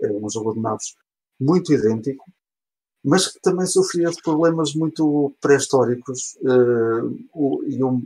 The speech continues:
mais, mais horrível de todos é que eu descarregava balas em cima dos inimigos e era como se não tivesse a fazer nada. As balas até desapareciam, como se estivesse mesmo a acertar neles, e, e a nave vinha contra mim e eu morria.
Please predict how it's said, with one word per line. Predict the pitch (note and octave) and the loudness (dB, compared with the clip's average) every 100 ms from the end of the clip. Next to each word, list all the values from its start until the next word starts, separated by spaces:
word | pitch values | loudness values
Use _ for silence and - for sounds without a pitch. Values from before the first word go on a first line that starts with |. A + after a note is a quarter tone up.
| - | -6
mais, | C3 B2+ A#2+ - - B2+ | -2 0 0 -2 -12 -8
mais | A#2 A2+ G#2+ - - _ _ _ _ _ _ - | -2 -2 -2 -6 -14 _ _ _ _ _ _ 0
horrível | B2 B2 C3 C3 A#2+ | 4 6 6 6 2
de | |
todos | - A#2 A2+ A#2 | 2 -2 0 0
é | B2 | 0
que | - | 2
eu | C3 A#2+ | 0 0
descarregava | - - C#3 B2+ D3 C3 A#2+ G#2 - | -4 -2 -2 0 0 0 0 -2 -2
balas | E2 C#3 C3 A#2 | 0 2 4 2
em | B2 | -2
cima | - B2 | -2 -2
dos | A#2+ A2+ | -2 -2
inimigos | B2 A#2 A2 A2 B2+ | -2 -2 -2 -4 -2
e | D3+ | 0
era | C#3+ | 0
como | C#3 D3 | -2 -4
se | C#3 | -2
não | C#3+ | -4
tivesse | C#3 C#3+ - | -2 -2 -2
a | C#3 | -2
fazer | C#3 C#3 | 0 2
nada. | D3 A#2+ A#2 - _ _ _ _ | 2 -2 -6 -16 _ _ _ _
As | B2+ | -2
balas | C#3+ D3 D3+ C#3 | 4 6 6 6
até | C#3+ C3+ | 4 4
desapareciam, | - B2+ B2+ - G#2+ F#2+ A2+ - _ _ _ - | 2 2 0 0 -6 -8 -10 -14 _ _ _ -6
como | C3 A#2 A2 | -2 -2 -4
se | - - | -8 -14
estivesse | - B2+ A2+ - A#2+ | -4 0 0 -2 -6
mesmo | F#2+ | -6
a | G#2 | -6
acertar | - G#2+ A#2+ A#2 | -6 -4 0 2
neles, | C3 D3+ - - _ _ _ _ _ _ | 2 2 -2 -16 _ _ _ _ _ _
e, | D#3 E3 E3 D#3+ D#3+ | -2 0 0 0 2
e | |
a | D#3 | 4
nave | D#3+ D3+ D3+ | 4 2 0
vinha | D#3 D3+ | -2 0
contra | D#3 C#3+ D#3 | 0 0 0
mim | D#3 | 2
e | |
eu | D#3 | 2
morria. | D3+ D3 C#3 B2 A#2 | 2 -2 -2 -4 -6